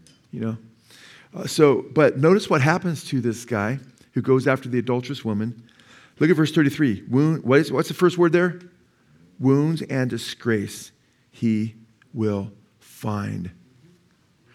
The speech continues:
The Hebrew word there is nega, nega, which is, uh, by the way, wound right there. You know what that word is translated other places often? I just started in Genesis, started looking at how this word was used. Ooh, Genesis, early on in Genesis,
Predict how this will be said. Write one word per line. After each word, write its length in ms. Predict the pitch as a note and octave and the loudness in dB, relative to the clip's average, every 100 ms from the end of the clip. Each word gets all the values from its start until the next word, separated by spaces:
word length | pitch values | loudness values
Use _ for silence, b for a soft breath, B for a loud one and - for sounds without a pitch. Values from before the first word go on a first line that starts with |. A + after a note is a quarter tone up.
| b b | b b
The 120 | - G#2+ | -4 2
Hebrew 280 | C#3+ D3 | 4 6
word 240 | C3 B2+ B2 | 4 4 4
there 120 | A2+ | 0
is 120 | G#2 | 0
nega, 500 | A2+ A2 A#2+ A2 F#2 A#2 | -2 0 0 0 -6 -2
nega, 400 | B2+ B2+ G#2 G#2 B B B | 0 0 -2 -6 B B B
which 180 | A2+ B2 | -2 0
is, 180 | G#2 | 0
uh, 220 | A2+ G2+ G2 - - | 0 0 -4 -6 -2
by 100 | A#2 | 0
the 100 | A2 | 2
way, 200 | A2 G#2+ | 2 2
wound 320 | A2+ C3 D3+ | 0 0 0
right 180 | D#3+ E3+ | 0 2
there. 200 | F#3+ G3 | 0 0
You 240 | - _ - | -8 _ -4
know 60 | |
what 100 | C#3+ | -2
that 140 | D3 A2 | 0 0
word 180 | C3 | 0
is 100 | C3+ | 0
translated 460 | - C3 B2+ C3 B2+ | -2 -2 0 2 2
other 160 | G#2+ C3 | 2 0
places 380 | C#3 C3+ C3 A#2 | -2 -6 -8 -2
often? 420 | A#2+ C3 D3+ D3+ - - - B B B B | -2 -2 -6 -10 -14 -20 -20 B B B B
I 100 | G#3+ | 2
just 160 | G#3+ | 2
started 240 | - F3+ E3+ | 2 4 4
in 100 | B2+ | 4
Genesis, 380 | D3+ D#3 D3 A#2+ | 2 2 -2 -2
started 200 | C#3 C3 | 0 0
looking 180 | C#3 | -2
at 60 | C3 | 0
how 80 | C3 | -2
this 160 | B2 | -2
word 180 | C3 B2 | -2 -2
was 160 | A#2+ A2+ | -2 0
used. 320 | B2+ B2+ - _ _ b b b | -2 -2 -8 _ _ b b b
Ooh, 160 | - F3+ | 4 6
Genesis, 560 | B2+ C#3 C3+ C#3+ - - b b | 6 4 2 -6 -10 -16 b b
early 180 | C3 C#3 | 2 4
on 120 | C3 | 4
in 80 | B2+ | 2
Genesis, 580 | C3+ C3 C3+ B2+ - | 0 -2 -4 -8 -12